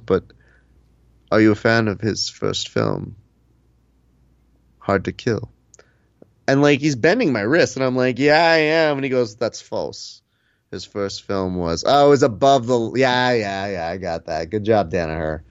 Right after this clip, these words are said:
I don't know. I don't have most people doing a quiz show that are giving me a wrist lock and trying to bend my fucking <laughs> arm. And then I realized that's a, probably a really good game show, Kevin. <laughs>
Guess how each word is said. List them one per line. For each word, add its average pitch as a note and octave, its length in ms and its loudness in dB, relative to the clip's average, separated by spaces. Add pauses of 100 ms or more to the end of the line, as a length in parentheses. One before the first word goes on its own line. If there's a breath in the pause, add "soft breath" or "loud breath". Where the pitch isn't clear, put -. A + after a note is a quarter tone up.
(360 soft breath)
I D#3 80 4
don't E3+ 120 6
know. E3 100 6
I D#3 80 4
don't D3+ 180 6
have D#3 120 4
most C#3+ 340 2
people C3 300 0
doing C3 260 0
a A2+ 80 -2
quiz D3 380 2
show G#2 540 -2 (280 soft breath)
that B2 120 2
are A#2 100 2
giving D3 260 4
me C#3+ 80 4
a B2 100 6
wrist A#2+ 300 2
lock G#2 200 2
and F#2+ 80 -10
trying C3 260 2
to A2 80 -2
bend A#2 440 0
my A2 120 -2
fucking A2 460 -2
<laughs> A2+ 160 0
arm. F2 200 -4 (340 soft breath)
And C3+ 140 0
then F3+ 80 4
I F3+ 60 4
realized D3 360 4
that's D#3 120 -4
a, G3 40 -4
probably A#3+ 500 -4
a A#2+ 160 -2
really C#3+ 600 0
good B2+ 300 2
game A2 320 2
show, F#2 240 -2
Kevin. - 380 -10 (1080)
<laughs> B2 60 -6